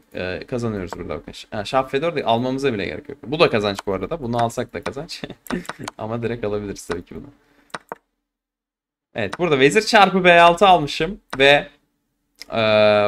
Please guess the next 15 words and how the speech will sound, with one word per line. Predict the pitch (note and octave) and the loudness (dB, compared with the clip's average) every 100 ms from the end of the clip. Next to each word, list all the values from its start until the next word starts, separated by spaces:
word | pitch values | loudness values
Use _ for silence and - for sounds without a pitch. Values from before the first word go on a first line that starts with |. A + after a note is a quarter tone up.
| G2+ _ _ F3+ | -2 _ _ -6
bu | F#3 | -2
pozisyonda | E3+ - D3+ B2+ A#2+ | -2 0 -2 0 0
kale | C#3+ D#3+ | 0 2
çarpı | E3+ D3+ D3 | 2 4 4
A | D3+ | 4
dört | F#3 G3 | 2 -2
almış | G3 G3 - | -4 -4 -4
Kramnik. | G3 F#3+ F#3 - | -4 -4 -8 -2
Vezir | C3 D#3 | -2 -2
C | F3+ F3+ | 0 4
altı | F3+ F3+ G#3 | 6 6 4
oynamışım | F#3+ E3+ D#3 F#3 F#3 _ _ _ D3 | 2 0 -2 -4 -6 _ _ _ 4
ve | C#3 C3+ - _ _ _ | 4 4 -6 _ _ _
burada | D3+ C#3+ A#2 A#2+ A#2+ - _ _ | 0 4 6 6 6 -2 _ _
Kramnik'in | - D3+ D3 C#3+ B2+ B2 | 0 4 6 4 0 -2